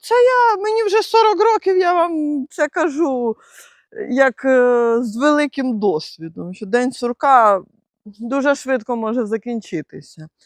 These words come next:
А, так що якось так. І от, е, на Марії ж стоїть, е, сенсор,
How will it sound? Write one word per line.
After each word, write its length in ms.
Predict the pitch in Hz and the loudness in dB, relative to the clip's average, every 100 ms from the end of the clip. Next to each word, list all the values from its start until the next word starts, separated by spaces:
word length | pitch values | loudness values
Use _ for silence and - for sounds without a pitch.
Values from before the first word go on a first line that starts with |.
| _ - - _ _ | _ -20 -20 _ _
А, 260 | 170 165 | -4 -4
так 220 | 170 185 170 | -4 -8 -8
що 200 | - 208 | -2 0
якось 480 | 208 202 226 - | 0 0 -6 -6
так. 340 | - 170 160 - | 0 0 0 -4
І 140 | 202 | -2
от, 260 | 196 190 - - - - | 0 0 -4 -14 -14 -4
е, 440 | 196 190 190 196 - - | 0 2 2 0 -4 -4
на 120 | 208 | 0
Марії 340 | 220 226 220 | 2 2 0
ж 120 | 220 - | -2 -6
стоїть, 480 | - 208 208 190 _ _ - - 202 | -6 -4 -4 -8 _ _ -20 -8 -2
е, 120 | 208 | -2
сенсор, 640 | - 339 480 427 220 190 | 2 0 2 -2 0 -2